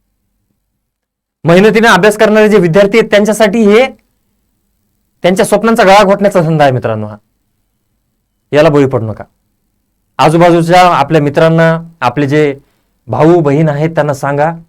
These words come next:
की अशा भूलपाथांना बळी पडू नका, मेहनत करा, अभ्यास करा.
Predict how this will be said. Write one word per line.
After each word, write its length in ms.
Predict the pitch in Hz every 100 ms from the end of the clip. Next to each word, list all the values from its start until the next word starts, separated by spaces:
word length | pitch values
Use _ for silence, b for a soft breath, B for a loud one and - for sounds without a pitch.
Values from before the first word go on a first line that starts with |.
| _ _ _ _ _
की 220 | 151 165 165 113
अशा 240 | 127 156
भूलपाथांना 500 | 131 139 139 143 143
बळी 180 | 127 131
पडू 180 | 135 135
नका, 320 | 135 156 160 _ -
मेहनत 260 | 120 139 139
करा, 180 | 143 151
अभ्यास 320 | 113 110 -
करा. 220 | 147 165